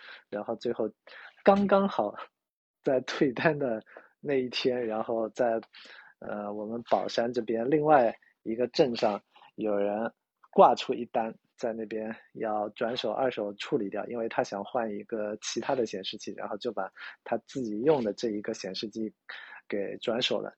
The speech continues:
然后我就接手过来了。那么现在的话，就这个，呃，昨天体验了半天之后，然后最大的感受就是，我每天那个可能要那个花好几个小时盯着屏幕在那边去看各种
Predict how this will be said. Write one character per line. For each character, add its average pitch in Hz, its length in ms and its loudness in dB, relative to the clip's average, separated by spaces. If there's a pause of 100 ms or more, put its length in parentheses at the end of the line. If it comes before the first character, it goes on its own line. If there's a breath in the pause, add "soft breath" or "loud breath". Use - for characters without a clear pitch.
(100)
然 104 120 -6
后 104 140 -6
我 98 120 -8
就 104 220 -6
接 135 220 2
手 98 180 -2
过 107 180 -4
来 98 160 -4
了。 - 80 -12 (420 loud breath)
那 113 120 -6
么 117 160 -2
现 135 200 0
在 139 140 6
的 117 100 4
话， 113 160 0
就 113 220 -6
这 117 160 -4
个， 107 260 -2 (520 loud breath)
呃， 104 260 -4
昨 123 220 2
天 131 420 2
体 - 260 -2
验 131 180 4
了 117 120 2
半 113 240 4
天 113 240 -2
之 113 120 -8
后， 107 160 -2
然 95 140 -4
后 104 120 -6
最 135 200 2
大 127 140 6
的 110 140 0
感 95 200 -4
受 110 180 -4
就 107 180 -8
是， 107 220 -8 (340 loud breath)
我 107 380 -2 (520 soft breath)
每 113 220 0
天 143 240 4
那 147 60 4
个 123 180 6
可 117 160 0
能 113 160 0
要 127 160 6
那 123 100 0
个 120 200 4
花 131 220 8
好 135 220 4
几 120 160 -4
个 120 80 2
小 101 240 -4
时 113 200 -4
盯 131 200 -2
着 123 140 0
屏 - 320 -10
幕 123 220 -2
在 113 180 -2
那 110 100 -4
边 110 160 -6
去 113 300 -6
看 120 320 -2
各 143 180 4
种 104 260 -6